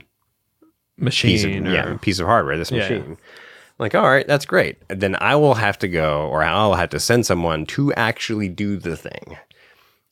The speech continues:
Speaker 2: Like, if they have a new fryer they wanna use, like,
Speaker 1: Yeah.
Speaker 2: it's not gonna be enough to watch a video about it. It's not gonna be enough to, you know, read a manual about it. We have to go and operate the fryer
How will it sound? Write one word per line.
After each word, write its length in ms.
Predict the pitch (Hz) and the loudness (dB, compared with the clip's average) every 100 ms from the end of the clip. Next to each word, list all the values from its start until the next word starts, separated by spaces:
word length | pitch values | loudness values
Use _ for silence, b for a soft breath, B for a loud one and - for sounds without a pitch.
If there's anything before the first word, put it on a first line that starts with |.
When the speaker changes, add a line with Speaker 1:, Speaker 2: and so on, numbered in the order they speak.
| - | -14
Speaker 2:
Like, 120 | 85 | -8
if 80 | 80 | 0
they 80 | |
have 120 | 104 110 | 2 4
a 40 | |
new 120 | 123 | 4
fryer 300 | 131 165 156 113 | 4 4 6 6
they 80 | |
wanna 220 | 90 82 76 | 4 2 -2
use, 560 | 69 64 50 - - - | -4 -6 -10 -10 -8 -8
like, 100 | 76 | -2
Speaker 1:
Yeah. 120 | 120 | -2
Speaker 2:
it's 200 | 101 92 | 0 0
not 180 | 101 110 | 0 0
gonna 140 | 117 | 0
be 120 | 110 110 | 2 4
enough 280 | 123 127 - | 4 2 2
to 100 | 98 | 0
watch 220 | 87 87 | 0 0
a 40 | |
video 320 | 95 127 95 | 2 2 2
about 260 | 82 69 65 | 2 0 0
it. 60 | 65 | -2
It's 220 | 80 - | -6 0
not 180 | 92 95 | 0 2
gonna 140 | 95 | 0
be 140 | 85 82 | 0 2
enough 340 | 82 80 - | 2 0 -2
to, 600 | - 82 78 76 73 71 - | -4 -4 -2 -4 -4 -6 -4
you 60 | 90 | -2
know, 100 | 73 | 0
read 200 | 80 76 | 0 0
a 40 | |
manual 360 | 78 101 95 80 | 2 2 2 0
about 260 | 69 65 | -2 -2
it. 280 | 64 50 82 | -4 -8 -6
We 180 | 87 95 | -2 0
have 260 | 87 87 - | 0 -2 -2
to 80 | |
go 440 | 78 80 76 76 76 | -2 2 2 2 0
and 200 | 62 67 | 0 0
operate 380 | 67 - 64 64 | 0 -2 -6 -6
the 100 | 60 | -6
fryer 420 | - 50 - | -6 -6 -10